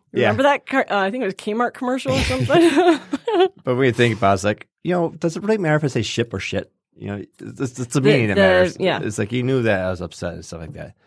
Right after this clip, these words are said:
Speaker 1: Okay. Let's go to our, our next point here. So this is, so we already established that about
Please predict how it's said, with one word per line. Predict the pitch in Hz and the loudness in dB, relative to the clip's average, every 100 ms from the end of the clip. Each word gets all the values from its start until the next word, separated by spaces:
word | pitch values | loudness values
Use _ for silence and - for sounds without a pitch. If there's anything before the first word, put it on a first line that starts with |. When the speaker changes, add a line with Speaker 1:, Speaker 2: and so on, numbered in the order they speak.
| _ _ - _ - - | _ _ -20 _ -16 2
Speaker 1:
Okay. | 160 156 90 _ _ _ _ _ _ _ _ - - | 2 4 -2 _ _ _ _ _ _ _ _ -10 2
Let's | 123 | 2
go | - | 4
to | 143 139 | 4 6
our, | 117 - | 4 4
our | 110 | 2
next | 110 - | 0 -2
point | - 95 | -6 -6
here. | 87 87 85 | -4 -6 -6
So | - 101 95 95 - | -2 0 2 0 -4
this | - 110 143 156 | -8 2 2 2
is, | 147 - - | -8 -10 -16
so | - 120 | -2 0
we | 107 120 | 2 2
already | 160 | 2
established | 175 - 123 98 101 - | 0 0 0 2 0 -4
that | - | -4
about | 95 90 78 | -4 -4 -6